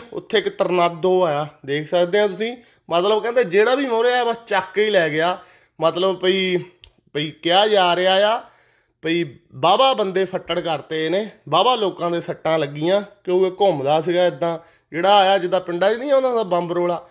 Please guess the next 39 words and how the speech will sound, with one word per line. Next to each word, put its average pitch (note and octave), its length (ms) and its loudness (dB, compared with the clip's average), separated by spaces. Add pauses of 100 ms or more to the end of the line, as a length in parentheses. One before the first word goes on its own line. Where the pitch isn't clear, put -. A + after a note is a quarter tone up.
(280)
ਉਹੀ F#3 180 2
ਹਿਸਾਬ G3+ 380 2
ਸੀਗਾ। E3+ 340 -4 (320)
ਭਈ C#3 160 -8 (160)
ਕੀਲ F#3 320 -2
ਸ਼ਹਿਰ F#3+ 300 2
ਆ, G3 120 4
ਕੇ F3+ 260 -2
ਆਈ F3 200 0
ਈ F#3+ 220 -6
ਐਲ, G#3 220 0 (320)
ਇਹਦੀ F#3+ 140 -4
ਵੀਡੀਓ F#3 360 -4
ਵੀ A3+ 80 -6
ਤੁਸੀਂ F#3 240 -6
ਦੇਖ E3 220 0
ਸਕਦੇ E3+ 280 0
ਆ। G#3+ 140 2 (240)
ਟੋਰਨਾਡੋ E3 720 0 (220)
ਕੀਲ F3 280 -2
ਭਰ F#3+ 200 2
ਕੇ F3+ 260 -2
ਤੁਹਾਡੇ E3 260 -4
ਸਾਹਮਣੇ F3 300 -2
ਵੀਡੀਓ E3+ 400 -2
ਆ D#3 80 0
ਜਾਣੀ D#3 300 -2
ਆ। A3+ 80 -6 (580)
ਤੇ B2 460 -4
ਵਾਹਵਾ D#3+ 320 2
ਹੀ A#3 160 0
ਇਹਨੇ F#3+ 260 0 (140)
ਕਹਿੰਦੇ E3+ 380 -2
ਨੁਕਸਾਨ D3 460 -4
ਕੀਤਾ D3 320 -4
ਜਰਮਨ C#3+ 360 -2
'ਚ। B3+ 160 -10 (460)
ਤੇ F3 80 -6
ਬਾਕੀ F3+ 460 0